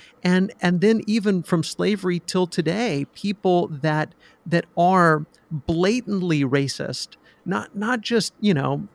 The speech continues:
subtly racist, but, but blatantly racist, and who claim to be followers of Jesus, claim to be Christians, whether that's in this country or any country in the world, whether that's in this decade or era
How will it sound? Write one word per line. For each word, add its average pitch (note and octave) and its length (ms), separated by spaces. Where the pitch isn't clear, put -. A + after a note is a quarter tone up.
subtly E3 540
racist, C#3 520
but, D#3 240
but F3 280
blatantly G3 480
racist, C3 520
and G#3 140
who G#2+ 120
claim A3 440
to A3+ 80
be F3+ 220
followers E3+ 680
of E3 100
Jesus, G#3 400
claim G3 360
to G#3 120
be E3 280
Christians, - 720
whether G3 240
that's F3 240
in D#3+ 100
this A3+ 160
country G#3 360
or D#3+ 160
any A#3 180
country G#3 360
in E3 60
the D#3+ 60
world, F3 320
whether D#3+ 200
that's D#3+ 260
in C#3 160
this F3+ 200
decade E3+ 600
or C#3+ 180
era F3+ 380